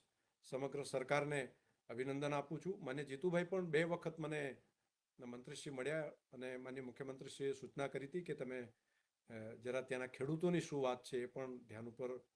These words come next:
લ્યો. તો મેં પણ મારા સજેશન જે હતા એ તેમના ધ્યાન ઉપર આપ્યા અને ઘણા બધા એમણે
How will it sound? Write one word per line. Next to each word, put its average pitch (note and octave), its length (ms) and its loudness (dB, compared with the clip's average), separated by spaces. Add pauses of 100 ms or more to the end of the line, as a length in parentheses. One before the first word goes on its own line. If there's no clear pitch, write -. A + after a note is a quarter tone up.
(260)
લ્યો. C3+ 240 2
તો D#3+ 140 2
મેં B2+ 260 2
પણ D3 100 2
મારા C#3 220 2
સજેશન C3 480 -2
જે C3+ 160 4
હતા D#3 300 -2 (480)
એ B2+ 80 -6
તેમના B2+ 300 -2
ધ્યાન A#2+ 220 -2
ઉપર B2+ 340 0
આપ્યા F3+ 440 2 (420)
અને B2+ 140 -2
ઘણા B2+ 200 2
બધા D#3 240 6
એમણે D3 340 2